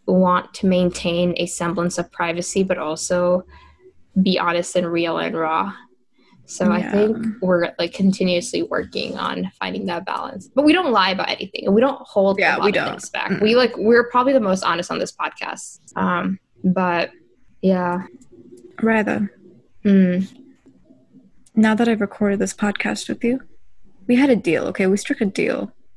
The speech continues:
Speaker 1: Did we
Speaker 2: that
Speaker 1: really?
Speaker 2: if I record with Ryder, she will play Minecraft with me.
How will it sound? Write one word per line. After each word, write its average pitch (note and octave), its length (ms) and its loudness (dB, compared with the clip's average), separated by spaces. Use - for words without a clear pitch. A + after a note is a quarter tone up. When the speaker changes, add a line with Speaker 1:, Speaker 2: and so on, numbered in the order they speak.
Speaker 1:
Did - 0 -
we - 60 -12
Speaker 2:
that F#3 320 2
Speaker 1:
really? G3 480 2
Speaker 2:
if G#3+ 200 0
I G#3+ 280 2
record F#3+ 640 2
with F#3 260 -2
Ryder, F3+ 400 2
she - 200 0
will F#3 140 4
play - 220 -6
Minecraft F#3+ 840 -2
with G3 260 2
me. - 360 -2